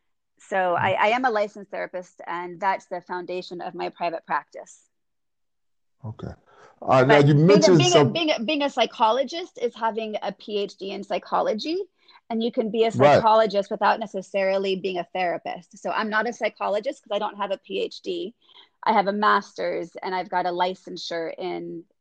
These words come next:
Speaker 1: in, in therapy.
Speaker 2: Okay. Okay, now you mentioned something about the past, so I, I got a question about that. How does a person, uh,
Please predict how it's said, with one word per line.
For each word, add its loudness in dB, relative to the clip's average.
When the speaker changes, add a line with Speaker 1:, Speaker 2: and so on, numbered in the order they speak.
Speaker 1:
in, -10
in -6
therapy. -2
Speaker 2:
Okay. 4
Okay, 4
now 8
you 6
mentioned 6
something 4
about 6
the 2
past, 6
so 8
I, 8
I 6
got 8
a 8
question 4
about 4
that. 6
How 6
does 6
a 6
person, 4
uh, 8